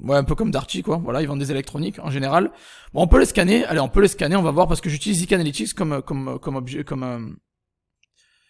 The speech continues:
comme, euh, comme logiciel pour avoir plus de données, euh, concrètes sur la,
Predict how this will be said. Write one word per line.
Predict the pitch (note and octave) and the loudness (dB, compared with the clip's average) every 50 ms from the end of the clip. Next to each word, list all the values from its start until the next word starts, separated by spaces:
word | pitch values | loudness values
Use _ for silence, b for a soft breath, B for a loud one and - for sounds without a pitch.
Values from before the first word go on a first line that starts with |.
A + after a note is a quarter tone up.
| _ _ _ _ _ _ _ _ _ _ _ _ _ _ _ _ | _ _ _ _ _ _ _ _ _ _ _ _ _ _ _ _
comme, | - D#3 C#3 C#3 | -6 -4 -2 -2
euh, | C3+ B2+ A#2+ A#2 A2+ G#2+ E2+ - - | -2 -2 -2 -2 -4 -4 -6 -10 -10
comme | - D#3 C3+ D3 | -8 -6 -4 -2
logiciel | D#3 C#3 C3+ C3 - - G3+ G#3 G3+ - | -2 -2 -2 -4 -2 0 0 0 2 2
pour | - - A#2 | 0 2 2
avoir | C#3+ E3 F3+ - - | 4 2 2 2 2
plus | - F#3+ G#3 A3+ F#3+ D#3 | 0 2 2 2 2 2
de | G3 | 2
données, | E3 E3+ E3 F3 G3 G#3 B3 - b b b b b | 2 2 2 2 2 0 0 -4 b b b b b
euh, | C3+ C3+ | -6 -6
concrètes | - - E3 D#3+ D#3 - F#3 G3+ F#3+ - | -2 -2 -2 -2 0 0 0 0 0 -2
sur | - - E3+ D3+ | -6 -2 0 2
la, | C#3+ C#3 C3+ B2+ B2+ | 4 4 2 2 0